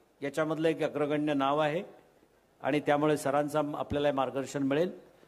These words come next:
माझ्या उजव्या हाताला बसलेले नगरचे advocate नरेश गुगळे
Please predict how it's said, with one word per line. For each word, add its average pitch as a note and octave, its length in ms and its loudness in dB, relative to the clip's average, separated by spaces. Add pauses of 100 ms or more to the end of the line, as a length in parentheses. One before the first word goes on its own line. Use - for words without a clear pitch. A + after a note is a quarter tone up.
(680)
माझ्या D#3+ 220 6
उजव्या F#3 280 6
हाताला G3+ 280 4
बसलेले G3 440 0
नगरचे F3+ 640 2 (1080)
advocate F3 440 0
नरेश E3 360 2 (100)
गुगळे D#3+ 380 4